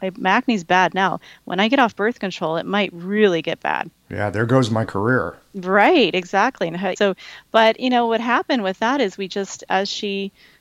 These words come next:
Speaker 1: came in and, and eased off birth control, we transitioned with Chinese herbal formulas. And then looking at her,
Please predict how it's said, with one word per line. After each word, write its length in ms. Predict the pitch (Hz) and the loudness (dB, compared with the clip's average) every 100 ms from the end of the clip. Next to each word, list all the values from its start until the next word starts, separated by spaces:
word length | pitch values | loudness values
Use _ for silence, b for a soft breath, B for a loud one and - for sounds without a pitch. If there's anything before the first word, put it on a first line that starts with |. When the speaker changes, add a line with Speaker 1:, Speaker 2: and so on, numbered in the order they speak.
| _ | _
Speaker 1:
came 260 | - 196 196 | -6 -4 0
in 140 | 190 | 0
and, 160 | 190 185 | 0 -4
and 160 | 185 | -6
eased 260 | 175 202 196 | -4 -6 0
off 240 | 180 180 | 0 0
birth 180 | - 254 | -2 -6
control, 440 | - 214 - - 180 | -4 -6 -2 -4 -2
we 80 | |
transitioned 640 | 202 220 196 208 196 214 196 | -4 -2 -2 0 -2 -2 0
with 220 | 175 165 | 0 -2
Chinese 380 | - 190 180 180 | -2 -2 -2 0
herbal 240 | 269 254 | 0 0
formulas. 600 | 180 165 151 165 185 226 - _ _ _ _ - | 0 -2 -2 -2 -4 -6 -12 _ _ _ _ -6
And 140 | 226 220 | 0 4
then 140 | 214 | 4
looking 300 | 214 - 220 | 4 2 2
at 140 | 185 185 | 2 2
her, 440 | 208 190 190 180 | 0 0 0 -4